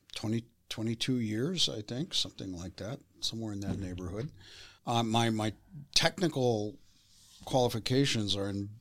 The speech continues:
biblical studies, and my venue into teaching environmental ethics,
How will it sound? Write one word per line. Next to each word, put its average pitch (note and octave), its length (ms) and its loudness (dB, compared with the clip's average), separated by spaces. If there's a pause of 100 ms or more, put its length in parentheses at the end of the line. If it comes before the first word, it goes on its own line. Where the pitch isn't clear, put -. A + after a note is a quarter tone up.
(100)
biblical A#2 380 -4
studies, E2 720 6
and E2+ 120 -6
my F2+ 200 -4
venue G#2+ 640 0
into G2 840 -4
teaching G#2+ 520 -2
environmental F#2 600 -2
ethics, - 680 0